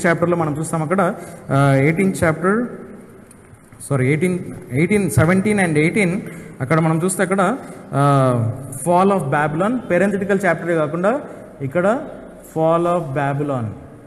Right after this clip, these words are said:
ఇక్కడ already మనం ఫోర్టీన్ చాప్టర్లో బబులోను పడిపోతుందని మనకు చెప్పడం జరిగింది. ఓకే, ఫోర్టీన్ చాప్టర్లో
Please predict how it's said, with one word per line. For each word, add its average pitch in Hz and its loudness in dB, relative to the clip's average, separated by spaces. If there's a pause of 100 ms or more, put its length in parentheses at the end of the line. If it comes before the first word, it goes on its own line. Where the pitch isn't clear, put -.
(1600)
ఇక్కడ 170 -2
already 202 4 (400)
మనం 180 2
ఫోర్టీన్ 196 2
చాప్టర్లో 214 0
బబులోను 208 2
పడిపోతుందని 202 2
మనకు 202 -2
చెప్పడం 190 0
జరిగింది. 156 -2 (380)
ఓకే, 214 -2
ఫోర్టీన్ 185 0
చాప్టర్లో 160 0